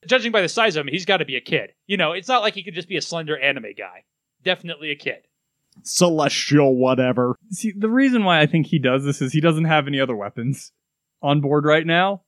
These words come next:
Speaker 3: So he's like, "Eh, might as well."
Speaker 1: Yeah, Sanchez comes out.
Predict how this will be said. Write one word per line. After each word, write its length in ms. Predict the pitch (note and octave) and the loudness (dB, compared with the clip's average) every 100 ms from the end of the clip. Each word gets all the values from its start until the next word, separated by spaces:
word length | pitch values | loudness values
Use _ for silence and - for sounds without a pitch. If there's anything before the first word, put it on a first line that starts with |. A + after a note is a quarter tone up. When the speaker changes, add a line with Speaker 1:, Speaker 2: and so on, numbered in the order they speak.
| _ | _
Speaker 3:
So 160 | F3+ F3 | 2 4
he's 140 | F3 | 6
like, 200 | F3 C3 | 4 4
"Eh, 280 | D3 F3 C3 A#2+ - | 2 0 -4 -6 -8
might 340 | A2 G2+ B2 | -6 0 2
as 60 | B2+ | 2
well." 460 | A2 C3+ A#2 C3 _ _ _ _ _ - | 4 4 4 2 _ _ _ _ _ -8
Speaker 1:
Yeah, 120 | D#3+ | -2
Sanchez 420 | - A#3+ A#3 G#3+ | 2 2 2 -2
comes 200 | A3 F3+ | -2 2
out. 160 | G3 | 0